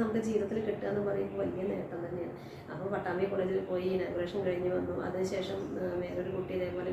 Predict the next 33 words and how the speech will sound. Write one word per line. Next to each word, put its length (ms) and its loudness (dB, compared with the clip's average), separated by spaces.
മനോരമ 360 -2
ഓൺലൈനായിട്ട് 460 2
വർക്ക് 200 0
ചെയ്യുന്ന 280 0
ഒരു 140 0
ലക്ഷ്മി 380 -4
വിജയുണ്ട്, 380 -2
ആ 80 -4
കുട്ടി 180 -4
ഇതേപോലെ 380 -2
അവളെ 220 -2
കണക്ട് 260 -4
ചെയ്തിട്ടുണ്ടായിരുന്നു. 640 0
ഒരു 160 2
ഫീച്ചർ 340 2
റെഡിയാക്കാൻ 380 2
വേണ്ടിയിട്ട്. 380 0
അപ്പോൾ 240 -6
ആ 120 0
കുട്ടി 220 2
വിളിച്ചു, 220 6
ഒന്ന് 200 4
രണ്ട് 140 2
പ്രാവശ്യമൊക്കെ 340 2
വിളിച്ച് 200 4
സംസാരിച്ചപ്പോഴേക്ക് 920 -2
ഇവൾക്ക് 260 0
അന്ന് 140 4
വിളിക്കുമ്പോഴൊക്കെ 500 10
നമ്മൾ 180 10
ഹോസ്പിറ്റലിൽ 380 2
അഡ്മിറ്റ് 360 -2
ആവും. 120 -4